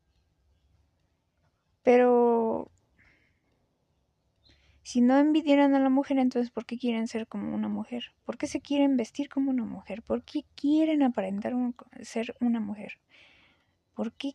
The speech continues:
quieren quitarse de lo que es ser un hombre, su hombría y de-, y todo? ¿Y, y por qué quieren ser a fuerzas unas mujeres. Y quieren ser tratadas como unas mujeres.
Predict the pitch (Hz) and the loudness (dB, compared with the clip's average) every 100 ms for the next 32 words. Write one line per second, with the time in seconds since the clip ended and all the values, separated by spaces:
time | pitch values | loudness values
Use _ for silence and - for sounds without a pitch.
0 | - - 254 262 302 302 294 233 233 247 | -12 -4 0 2 2 0 -2 -4 -2 -2
1 | 262 262 247 208 196 185 - 180 - _ | -2 0 -2 -2 -6 -8 -10 -12 -12 _
2 | _ _ _ _ _ _ _ - 240 240 | _ _ _ _ _ _ _ 2 2 2
3 | - - - _ _ _ _ _ _ - | -8 -18 -20 _ _ _ _ _ _ -6
4 | 247 247 247 226 208 214 247 262 202 185 | -2 0 2 2 0 0 -2 -2 -4 -4
5 | 185 196 220 240 208 185 - - - 202 | -4 -4 -2 -2 -4 -6 -10 -12 -16 -16
6 | - 214 214 254 294 220 - 185 180 175 | -8 -8 -6 -6 -6 -8 -12 -16 -16 -16
7 | - 185 - - 202 202 196 _ _ _ | -18 -20 -18 -12 -10 -10 -14 _ _ _
8 | _ _ _ - 180 202 208 196 185 - | _ _ _ -8 -6 -6 -8 -12 -14 -14
9 | 190 165 180 190 202 - _ 190 175 185 | -14 -12 -14 -14 -16 -18 _ -14 -12 -8
10 | 220 302 285 - - _ _ _ _ _ | -6 -6 -12 -18 -20 _ _ _ _ _
11 | _ - 269 262 247 233 247 226 220 214 | _ -4 -2 0 2 2 0 -2 -2 -4
12 | 180 170 165 170 - 208 196 190 190 196 | -2 -2 -4 -4 -8 -8 -6 -6 -6 -4
13 | 233 269 330 - - | -2 -2 -6 -12 -20